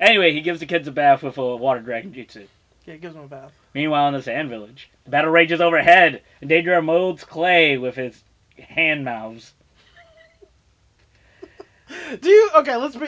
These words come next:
Speaker 2: we made a lot of jokes about the hand mouths last time, so, but I'll, I'll be honest.
Speaker 1: Wait, wait, did we already do this? 'Cause I, 'cause I feel like I wrote the same joke twice.
Speaker 2: <laughs> What's the new one?
Speaker 1: It's,
Speaker 2: We
Speaker 1: no,
Speaker 2: did a,
Speaker 1: it's, if
Speaker 2: we
Speaker 1: I
Speaker 2: did
Speaker 1: had
Speaker 2: a
Speaker 1: hand
Speaker 2: whole
Speaker 1: mou-,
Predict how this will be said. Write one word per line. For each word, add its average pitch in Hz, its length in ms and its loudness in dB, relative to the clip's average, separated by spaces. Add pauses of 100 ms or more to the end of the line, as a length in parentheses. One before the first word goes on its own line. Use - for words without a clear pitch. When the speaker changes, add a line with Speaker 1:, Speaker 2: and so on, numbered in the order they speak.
Speaker 2:
we 247 120 -10
made 285 160 -4
a 269 40 -4
lot 240 120 0
of 190 60 -14
jokes 190 200 -8
about 180 120 -12
the 160 60 -18
hand 165 180 -16
mouths 156 440 -16
last 180 280 -12
time, 180 240 -12
so, 196 180 -12 (380)
but 254 240 -4 (680)
I'll, 269 380 -4
I'll 247 120 -2
be 262 140 -6
honest. 233 220 2
Speaker 1:
Wait, - 0 -
wait, 127 180 -4 (100)
did 165 100 -2
we 202 120 -2
already 262 260 0
do 214 200 -10
this? 392 160 -8
'Cause 185 160 -8
I, 160 380 -6
'cause 160 180 0
I 160 80 0
feel 226 260 -2
like 190 140 0
I 165 60 2
wrote 160 200 0
the 143 120 -10
same 139 260 -10
joke 123 180 -12
twice. - 480 -20
Speaker 2:
<laughs> - 60 -20
What's - 1400 4
the 480 220 2
new 466 160 2
one? 466 180 0 (280)
Speaker 1:
It's, - 220 0
Speaker 2:
We 359 100 2
Speaker 1:
no, 311 80 2
Speaker 2:
did 208 140 10
a, 381 120 6
Speaker 1:
it's, - 80 0
if 185 180 -2
Speaker 2:
we 196 60 4
Speaker 1:
I 196 40 6
Speaker 2:
did - 100 6
Speaker 1:
had 208 140 10
Speaker 2:
a 196 40 10
Speaker 1:
hand 202 240 8
Speaker 2:
whole 208 100 8
Speaker 1:
mou-, - 160 0